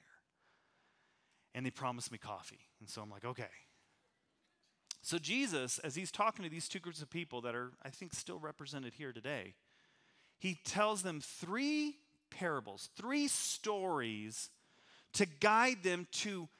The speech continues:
explain to them what God is like, because both groups, I believe, were completely wrong about what God is like and wh-, and who God likes. So he tells this story. And he says it in these three,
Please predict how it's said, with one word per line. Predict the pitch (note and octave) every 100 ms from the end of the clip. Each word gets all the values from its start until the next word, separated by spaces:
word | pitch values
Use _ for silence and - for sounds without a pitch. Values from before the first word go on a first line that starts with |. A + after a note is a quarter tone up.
| - -
explain | - - - - A3+ B3+ C4+ B3
to |
them | F#3 F3+ F3 F3+ - _ -
what | F#3 F#3+ C3+
God | G#3 A3+
is | A#3+ E3+
like, | G3+ G3 E3 -
because | F3+ - F#3 D3+
both | C#3 A3+ C#4+ D4 -
groups, | - G#3 A#3+ D#4+ D4+ - - - - _ _ _ _ _ _ -
I | E3
believe, | F3+ F#3 E3+ D3+
were | D3+
completely | - C#3 - F#3+ G3+ F#3 F3
wrong | C#3+ C#3+ C3+ A#2+
about | A2 A#2 A2+
what | A#2 A#2
God | B2 C3 D3
is | C3
like | A#2+ A#2 A2 - -
and | A#2+ A2+ G#2+
wh-, | C3 - C#3
and | A#2 A2+
who | F#3+ A3+ D3+ G2+ - A2
God | A#2 G2+ F#2 F#2 - _ -
likes. | - G2 - - - - _ _ _ _
So | -
he | E3+
tells | G#3 F#3
this | F#3
story. | - F#3+ D#3+ A#2+ A2 - - -
And | G#3
he | A3+
says | - C4
it | B3 G#3
in | G3
these | G#3 E3
three, | - - A#3+